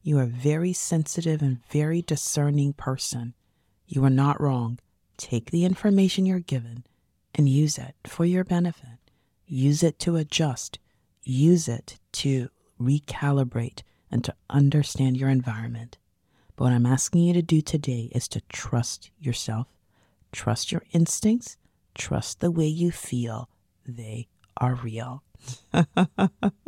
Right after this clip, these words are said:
Or I should say, it is real. Okay. All right.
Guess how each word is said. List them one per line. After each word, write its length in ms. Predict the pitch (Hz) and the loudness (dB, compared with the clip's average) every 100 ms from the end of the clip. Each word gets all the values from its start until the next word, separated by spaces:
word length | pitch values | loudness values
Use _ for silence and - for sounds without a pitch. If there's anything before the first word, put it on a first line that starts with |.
| 214 _ _ - 370 427 466 - _ | -6 _ _ -18 -14 -12 -14 -16 _
Or 100 | - | -4
I 60 | 117 | -2
should 240 | - - | -2 -4
say, 240 | - 120 - | -2 -2 -2
it 240 | - 123 - _ | -2 -2 -4 _
is 320 | 123 113 - | -6 -6 -6
real. 400 | - 131 135 131 _ _ _ _ _ _ _ - | -6 -6 -8 -14 _ _ _ _ _ _ _ -2
Okay. 300 | 127 - 113 _ _ _ _ _ - | -2 -2 -16 _ _ _ _ _ 0
All 120 | 135 | 2
right. 200 | 131 139 | 2 -2